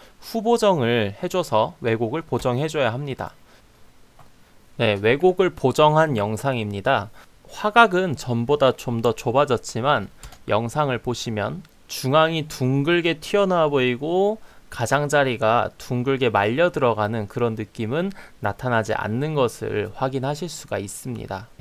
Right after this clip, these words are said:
이런 식으로 후보정을 해서 이 왜곡을 처리를 해주셔야 된다는 단점이 매빅 투 프로의 첫 번째 고질병이라고 생각하고요. 어, 그 다음은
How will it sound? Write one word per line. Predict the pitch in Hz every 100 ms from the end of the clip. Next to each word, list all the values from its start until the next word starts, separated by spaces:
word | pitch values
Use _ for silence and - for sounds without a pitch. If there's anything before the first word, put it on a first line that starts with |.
| 131
이런 | - 127 139
식으로 | - 170 131 107 135 202 - - - -
후보정을 | 226 233 240 208 175 147
해서 | 190 170 185 120
이 | 107
왜곡을 | 104 110 135 147 117 120 104
처리를 | - 196 208 180 147
해주셔야 | 180 208 226 214 160
된다는 | 131 120 113 101 104 110
단점이 | - 110 110 - 143 117 151 - - -
매빅 | 107 104 120 -
투 | 135
프로의 | - - 120 131
첫 | - 185 180
번째 | 190 180 - 135
고질병이라고 | - 120 139 135 127 113 110 104 104
생각하고요. | - 151 139 - 147 117 113 110 - - - - -
어, | - 107 -
그 | 135
다음은 | 185 208 165 190 110